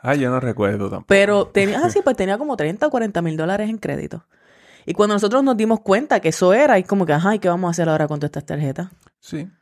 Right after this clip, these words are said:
Speaker 1: Y, y bueno, bueno que en ese momento, pues, simplemente, pues, no la, no, no
Speaker 2: ¿No
Speaker 1: se
Speaker 2: la
Speaker 1: usaron,
Speaker 2: usaste?
Speaker 1: no,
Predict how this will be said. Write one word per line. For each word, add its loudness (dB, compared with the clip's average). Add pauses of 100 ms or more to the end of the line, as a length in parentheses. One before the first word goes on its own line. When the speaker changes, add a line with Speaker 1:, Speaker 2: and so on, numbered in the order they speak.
(140)
Speaker 1:
Y, 0 (100)
y 0
bueno, 2
bueno -2
que -4
en -4
ese -2
momento, 0
pues, -12
simplemente, -6
pues, -8
no -4
la, -4 (120)
no, -16
no -10
Speaker 2:
¿No -2
Speaker 1:
se -2
Speaker 2:
la 6
Speaker 1:
usaron, 4
Speaker 2:
usaste? -6
Speaker 1:
no, -4